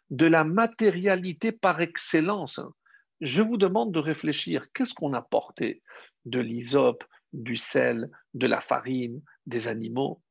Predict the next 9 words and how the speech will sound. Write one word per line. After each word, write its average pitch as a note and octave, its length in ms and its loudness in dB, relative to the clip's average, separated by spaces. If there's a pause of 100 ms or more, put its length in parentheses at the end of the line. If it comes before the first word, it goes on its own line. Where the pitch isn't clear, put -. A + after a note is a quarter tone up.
(400)
Mais C3 260 -4
on C#4+ 160 4
ne B3 160 2
peut D3+ 240 0
plus E3+ 480 -2
matériel. F#3 1040 2 (300)
Donc, F#3+ 200 2 (320)
tout D4+ 200 6
ce - 200 -6